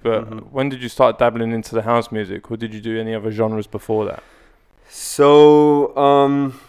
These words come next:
Speaker 2: no, my first love has always been house music and progressive house.
Speaker 1: Mm-hmm.
Speaker 2: Um, then of course you follow t-, trends pretty much. Uh, you listen what's popping on the radio, <coughs> like, those, like, D J playing on the radio,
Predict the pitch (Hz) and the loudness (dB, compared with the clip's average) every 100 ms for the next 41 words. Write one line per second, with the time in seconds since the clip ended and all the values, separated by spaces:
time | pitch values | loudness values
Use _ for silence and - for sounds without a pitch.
0 | 135 135 135 127 135 131 131 127 123 120 | -2 2 2 0 -2 -4 0 2 2 0
1 | 113 - _ _ _ _ - 113 107 - | -10 -20 _ _ _ _ -14 -14 -14 -12
2 | 117 113 110 104 107 104 101 _ _ _ | -8 -6 -8 -6 -8 -8 -14 _ _ _
3 | _ - 104 101 107 104 95 92 95 92 | _ -8 -8 -8 -12 -14 -14 -16 -18 -20
4 | 113 _ _ - 104 104 - 101 101 - | -20 _ _ -16 -12 -12 -12 -12 -10 -12
5 | - _ - 110 107 104 - 104 104 98 | -18 _ -20 -14 -14 -14 -16 -10 -8 -6
6 | 98 98 98 95 - _ _ _ - 143 | -8 -8 -10 -12 -16 _ _ _ -4 -2
7 | 143 147 135 127 131 127 117 117 113 110 | -2 0 0 0 -6 -6 -2 -2 -2 -6
8 | - _ _ _ _ _ - 101 104 120 | -18 _ _ _ _ _ -18 -14 -12 -12
9 | 135 _ 127 135 143 147 - - - 107 | -14 _ -10 -6 -6 -8 -12 -20 -12 -8
10 | 107 101 101 101 - 98 98 92 - - | -8 -8 -8 -10 -12 -14 -14 -14 -18 -10
11 | 107 113 110 113 117 117 113 113 110 95 | -10 -8 -8 -6 -6 -4 -4 -4 -4 -8
12 | 90 _ _ _ - 98 98 98 113 110 | -14 _ _ _ -14 -12 -12 -10 -10 -6
13 | 110 107 113 110 110 110 107 110 107 | -6 -6 -10 -8 -6 -6 -4 -6 -6